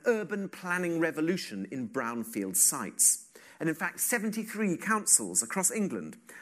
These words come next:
uh, have been asked to pilot, um, brownfield registers. Uh, these registers, which will, uh, uh, list all the brownfield land in their area,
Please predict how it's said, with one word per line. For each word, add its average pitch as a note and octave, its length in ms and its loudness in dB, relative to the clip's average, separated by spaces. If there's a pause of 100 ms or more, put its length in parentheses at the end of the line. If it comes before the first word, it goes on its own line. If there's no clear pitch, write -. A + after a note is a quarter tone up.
(280)
uh, D#3+ 300 2
have - 200 -4
been E3 160 -4
asked D3+ 280 2
to F3 60 -2
pilot, G3+ 680 0 (420)
um, D3 320 0 (320)
brownfield F#3+ 1120 -2
registers. F#3 720 6 (640)
Uh, C#3 200 0 (100)
these D3 240 0
registers, F3+ 520 0
which - 260 -8
will, A2+ 160 -2
uh, A2+ 260 -4
uh, A#2+ 140 -10
list D#3+ 400 -2
all C#3+ 100 -4
the A2+ 80 -4
brownfield C3+ 580 -2
land E3 400 0
in A#2+ 180 -6
their G#2 200 -2
area, D3+ 380 0